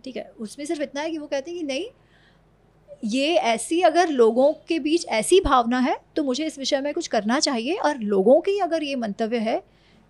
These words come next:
कि सीता को छोड़ना चाहिए तो मैं छोड़ दूंगा।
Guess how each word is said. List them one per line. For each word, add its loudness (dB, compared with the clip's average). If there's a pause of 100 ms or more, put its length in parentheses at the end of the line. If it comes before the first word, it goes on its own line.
कि -6
सीता 0
को -4
छोड़ना -4
चाहिए -6 (640)
तो 0
मैं 2 (240)
छोड़ -6
दूंगा। -16